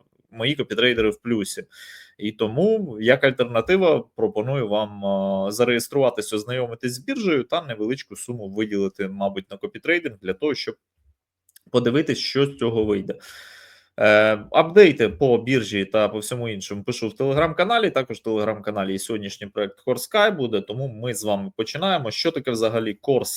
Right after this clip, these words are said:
Sky? Е, двадцять один мільйон інвестицій, так, двадцять один мільйон доларів. Е, тут тільки ч-, тір чотири, тір п'ять фонди, так, тобто не сильно відомі, які зібрали кошти ось, е, сьомого березня двадцять третього року шість мільйонів,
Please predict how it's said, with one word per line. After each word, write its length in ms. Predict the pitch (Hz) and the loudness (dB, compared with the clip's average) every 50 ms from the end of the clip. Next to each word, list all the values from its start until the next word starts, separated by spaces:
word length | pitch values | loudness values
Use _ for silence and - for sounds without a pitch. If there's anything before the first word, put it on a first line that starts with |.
| - | 2
Sky? 320 | - 185 196 208 220 214 214 - _ - - - - _ _ _ _ | 4 4 6 4 4 2 -2 -8 _ -20 -20 -20 -20 _ _ _ _
Е, 560 | - - 104 101 98 98 95 95 98 95 98 98 | 0 4 4 4 4 4 4 2 2 0 -2 -2
двадцять 460 | 107 123 170 170 170 - - 160 160 | 2 2 2 2 2 -2 -4 -4 -2
один 240 | 160 165 147 127 127 | 0 -2 -2 -2 -2
мільйон 460 | 127 131 139 131 117 107 104 104 101 | 0 2 2 2 0 -2 -4 -8 -8
інвестицій, 1000 | 101 113 117 120 123 120 131 131 - - - 240 262 247 240 - - - 120 113 | -6 -6 -8 -6 -4 -4 -4 -4 -6 -4 -4 -2 -2 -2 -2 -4 -4 -4 -6 -2
так, 280 | - 139 151 151 131 | 2 4 4 4 2
двадцять 320 | 113 113 110 104 - - - | 0 -2 -2 -2 -2 -4 -6
один 140 | 110 107 107 | -6 -6 -6
мільйон 300 | 107 104 110 107 107 104 | -4 -4 -4 -4 -2 0
доларів. 480 | 110 107 104 101 - - 98 98 101 | 0 2 2 2 2 2 0 0 0
Е, 100 | 98 98 | -2 -2
тут 280 | 98 - 185 170 - - | 0 -2 -4 -6 -6 -6
тільки 340 | - - 160 139 139 123 117 | -6 -6 -6 -2 -2 -4 -4
ч-, 240 | - - - _ _ | -4 -8 -12 _ _
тір 220 | - - 151 143 | -2 0 0 0
чотири, 380 | 139 - - - - 120 110 107 | -2 -6 -6 -2 0 0 2 0
тір 280 | 107 - - 131 101 - - | 0 -2 -6 -6 -6 0 2
п'ять 220 | 127 113 98 98 | 2 2 2 0
фонди, 480 | - - 175 208 226 220 208 180 147 120 | -2 -2 0 0 0 0 0 0 0 2
так, 360 | 117 - 120 135 143 139 - | 2 0 0 0 0 -2 -6
тобто 380 | - 110 101 - _ - 107 107 | -6 -6 -6 -6 _ -8 -8 -8
не 640 | 110 113 117 117 113 113 110 107 107 107 107 104 101 104 | -6 -6 -6 -4 -4 -2 -2 -2 -2 -2 -2 -2 -4 -4
сильно 380 | - - - 117 110 107 107 | -4 -4 -4 -4 -4 -4 -4
відомі, 440 | 104 107 107 104 107 104 101 98 95 - _ - - - _ _ | -4 -4 0 0 0 0 0 -2 -8 -10 _ -20 -20 -20 _ _
які 180 | - - - 214 | -6 -2 -2 0
зібрали 420 | 160 151 147 143 156 147 135 123 | 2 2 4 8 8 8 8 8
кошти 380 | 117 120 123 120 101 - - 101 | 6 4 0 0 0 -2 -4 -6
ось, 320 | 98 101 - - - - | -6 -4 -6 -10 -8 -4
е, 440 | - 101 95 95 98 98 98 98 - - - - - - | -2 -2 0 -2 -4 -4 -6 -6 -8 -10 -12 -16 -18 -14
сьомого 540 | - - - - 147 139 120 110 104 113 107 | -10 -8 -2 2 2 2 2 2 0 -2 2
березня 420 | 110 117 107 104 101 107 110 107 | 4 4 4 4 2 0 -4 -4
двадцять 280 | 104 120 135 143 - - | 0 0 0 0 0 0
третього 320 | 233 254 294 285 220 202 | 0 0 2 2 2 2
року 240 | 196 190 185 - 151 | 2 2 0 -2 -4
шість 320 | 143 - 156 139 143 - | -4 -4 -6 -8 -6 -8
мільйонів, 460 | - 139 139 135 135 131 127 123 117 | -4 -2 0 0 0 0 -4 -6 -10